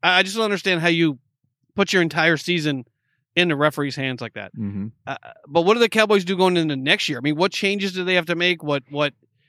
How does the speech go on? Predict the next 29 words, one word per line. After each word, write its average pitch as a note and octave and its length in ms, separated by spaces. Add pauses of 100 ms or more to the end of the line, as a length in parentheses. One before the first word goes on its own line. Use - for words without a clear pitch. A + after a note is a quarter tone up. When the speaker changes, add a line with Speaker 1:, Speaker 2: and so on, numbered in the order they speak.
(140)
Speaker 1:
their D#3+ 120
offensive A3+ 340
line A3+ 240
is G#3 100
strong. G#3+ 340 (360)
Their C#3+ 100
Speaker 2:
Yeah. G3+ 60
Speaker 1:
receiving A3 400
core G#3+ 220
is F3 80
strong. F3+ 320 (460)
Their D#3+ 120
running G#3 300
backs G3+ 260
are F#3+ 80
strong. F3 400 (600)
Uh, G2 60 (540)
their F#3 120
special C#4 340
teams G3 240
is D#3 100
not C#3 160
bad. B2+ 220
They, F3 140
their E3+ 160
kicker F#4 260
Speaker 2:
No, G#4+ 60
Speaker 1:
is G3 120
good. D#3 240